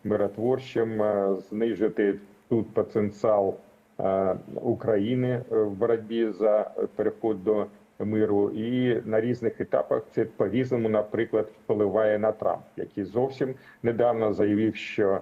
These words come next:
е, він бачить, що, е, Російська Федерація більше готова до виходу на, е, якісь документи стосовно миру, чим Україна. Ну, е, тут важко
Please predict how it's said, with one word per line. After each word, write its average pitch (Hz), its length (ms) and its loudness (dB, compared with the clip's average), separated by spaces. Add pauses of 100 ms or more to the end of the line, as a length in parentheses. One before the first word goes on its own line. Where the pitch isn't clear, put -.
(320)
е, 98 160 2
він 107 220 0
бачить, 120 460 -2
що, 101 680 0 (580)
е, 110 60 2
Російська 113 480 -2
Федерація 110 640 0
більше 104 380 -2
готова 104 500 0 (420)
до 98 360 2 (160)
виходу 98 640 0
на, 98 220 0
е, 90 880 -10
якісь 101 340 0
документи 98 840 0
стосовно - 680 -2
миру, 117 460 2
чим 104 280 -2
Україна. 101 600 0
Ну, 107 240 -2 (640)
е, 98 220 4
тут 120 240 -2
важко 117 420 2